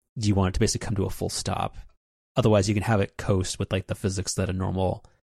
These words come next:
um, I C E car would. Yeah, I, I,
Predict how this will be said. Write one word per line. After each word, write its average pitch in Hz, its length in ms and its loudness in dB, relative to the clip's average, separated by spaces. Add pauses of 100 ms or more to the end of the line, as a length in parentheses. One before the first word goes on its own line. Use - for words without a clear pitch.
(340)
um, 92 400 -2
I 95 180 0
C - 260 -2
E - 40 -6
car - 280 -4
would. - 260 -8 (1040)
Yeah, 101 160 -8
I, 117 160 0
I, 139 200 0